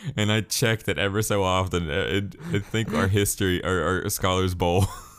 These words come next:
<laughs> our Scholars Bowl, uh, sponsor bullied me about that pocket watch.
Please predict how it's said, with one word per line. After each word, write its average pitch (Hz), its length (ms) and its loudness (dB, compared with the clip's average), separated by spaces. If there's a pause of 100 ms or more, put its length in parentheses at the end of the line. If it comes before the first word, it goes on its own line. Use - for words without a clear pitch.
(580)
<laughs> - 920 -10
our 131 160 0
Scholars 113 580 0
Bowl, 92 680 2
uh, 85 40 -4
sponsor 87 720 0 (360)
bullied 98 500 2
me 87 160 2
about 85 300 0
that 87 180 -2
pocket 85 360 0
watch. 80 520 0